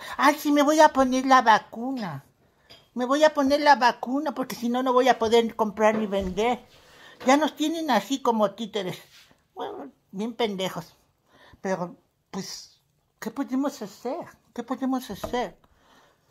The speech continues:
Si todos fueran como yo, el mundo se enderezaría en un mes. En un mes.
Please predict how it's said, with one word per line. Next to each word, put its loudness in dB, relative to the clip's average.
Si -6
todos 0
fueran 6
como 4
yo, -4
el 0
mundo -2
se -2
enderezaría -2
en -8
un -8
mes. -10
En 0
un -4
mes. -12